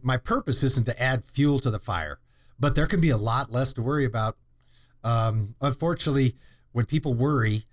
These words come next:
sometimes it overwhelms them, and I've seen it time and time again. Uh, so one of the most, you know, one of the things I love so much about what I do, Tony, is the aspect of helping people find financial peace of mind.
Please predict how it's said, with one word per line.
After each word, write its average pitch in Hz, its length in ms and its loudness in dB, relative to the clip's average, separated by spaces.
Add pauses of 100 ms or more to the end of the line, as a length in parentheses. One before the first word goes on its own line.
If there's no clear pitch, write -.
(280)
sometimes 131 460 0
it 123 80 2
overwhelms 113 560 0
them, 120 320 0
and 113 120 -2
I've 107 120 -2
seen 123 220 2
it 113 120 -2
time 117 220 0
and 104 100 -4
time 110 240 -4
again. 104 640 -2
Uh, 98 320 -2 (280)
so 147 140 4
one 139 140 2
of 170 60 2
the 156 60 2
most, 135 300 0 (540)
you 151 120 -6
know, 120 180 -2
one 147 140 -2
of 131 60 -2
the 123 60 0
things 123 220 2
I 113 100 0
love 113 560 0 (220)
so - 420 2
much 101 540 -4
about 101 340 -4
what 107 140 -2
I 104 80 -2
do, 101 240 -4
Tony, 90 360 -8 (500)
is 113 280 2
the 117 100 2
aspect 120 480 -2
of 104 260 -2
helping 113 380 -4
people 110 340 -6
find 104 420 -4 (480)
financial 123 460 2
peace - 260 0
of 101 120 -2
mind. 98 260 -4